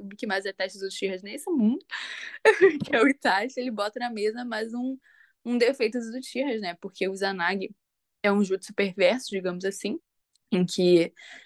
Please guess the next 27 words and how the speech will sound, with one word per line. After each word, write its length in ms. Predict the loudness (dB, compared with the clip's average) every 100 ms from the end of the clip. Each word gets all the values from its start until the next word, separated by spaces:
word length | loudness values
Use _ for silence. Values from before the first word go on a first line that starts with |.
| -8 -6
as 120 | 0
pessoas 260 | 4 4
começaram 420 | 4 2 6 6 6
a 40 |
se 120 | 4
matar 540 | -2 0 4 4 4 0
por 120 | -6
causa 200 | -8 -8
do 40 |
Izanagi, 560 | -8 -6 -2 -2 -2 -6
entendeu? 300 | -14 -12 -8
Virou 160 | -6 -6
uma 140 | -8
confusão, 600 | -10 -10 -8 -2 2 2 0
começaram 340 | -4 -4 -6
a 20 |
perder 320 | -8 -6 -6
o 60 | -4
olho, 340 | -2 -2 -4 -10
não 80 |
sei 160 | -14 -14
o 20 |
quê, 320 | -6 0 0 0
os 140 | -4
Uchihas 300 | -4 -2 -4
não 100 | -6
sabem, 460 | -4 -4 -4 -8